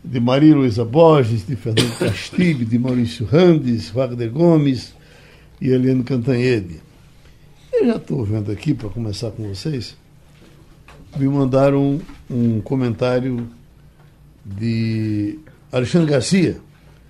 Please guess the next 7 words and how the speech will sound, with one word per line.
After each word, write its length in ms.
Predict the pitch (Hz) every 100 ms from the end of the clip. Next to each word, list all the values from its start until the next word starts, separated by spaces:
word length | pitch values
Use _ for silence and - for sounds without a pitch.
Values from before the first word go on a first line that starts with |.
| - - - - - - -
É, 380 | 110 107 104 107 -
"O 100 | -
Nordeste 800 | 123 139 117 107 147 180 170 - - - -
traz 480 | 147 151 147 110 143
Lula 380 | 131 147 180
de 100 | 160
volta." 480 | 123 160 165 113 -